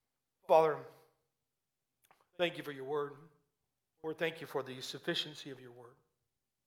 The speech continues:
Lord, we ask you for what <clears throat> has been said today would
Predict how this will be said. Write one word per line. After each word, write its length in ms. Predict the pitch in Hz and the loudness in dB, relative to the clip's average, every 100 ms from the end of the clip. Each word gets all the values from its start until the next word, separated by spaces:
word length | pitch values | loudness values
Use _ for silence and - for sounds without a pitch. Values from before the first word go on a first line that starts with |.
| _ _ _ _ _ _ _ _ _ _ _ _ _ _ _ _ _ _ _ _ _ _ - | _ _ _ _ _ _ _ _ _ _ _ _ _ _ _ _ _ _ _ _ _ _ -8
Lord, 140 | 156 147 | -2 4
we 100 | 147 | 6
ask 260 | 151 147 | 6 4
you 60 | 135 | -6
for 140 | 131 | -8
what 440 | 131 131 127 - - 156 - | 0 0 0 -4 -16 -18 -10
<clears throat> 600 | 196 180 147 - - _ | -6 -6 -8 -14 -20 _
has 120 | 143 | -14
been 180 | 127 135 | -12 -14
said 240 | - 151 147 | -2 0 0
today 280 | 127 123 123 | -2 -8 -10
would 120 | 131 | -14